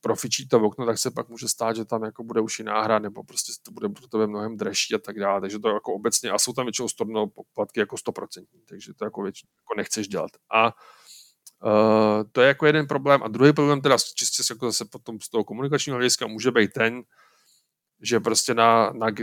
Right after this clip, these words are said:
na Gamescomu v srpnu děláš ten největší hype, jsou tam ty hráči, ukazuješ demo, říkáš, že to bude bomba, už to prostě příští měsíc, jo, rozhazuješ ty čepice do davu a tak a ty lidi pak si to předobjednávají ještě z mobilu ve frontě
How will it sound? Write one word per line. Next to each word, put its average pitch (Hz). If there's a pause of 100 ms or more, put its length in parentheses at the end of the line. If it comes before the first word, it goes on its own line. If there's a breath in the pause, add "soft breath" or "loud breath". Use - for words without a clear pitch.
na 113
Gamescomu 117
v -
srpnu 113
děláš 113
ten 117
největší 110
hype, 107
jsou 113
tam 107
ty 120
hráči, 110
ukazuješ 107
demo, 104
říkáš, 104
že 104
to -
bude 113
bomba, 107
už 110
to 120
prostě 113
příští -
měsíc, 110
jo, 277
rozhazuješ 147
ty -
čepice 127
do 120
davu 117
a 107
tak 120
a 110 (240)
ty 113
lidi 107
pak 113 (440)
si -
to 123
předobjednávají 110
ještě 110
z 107
mobilu 117
ve 113
frontě 113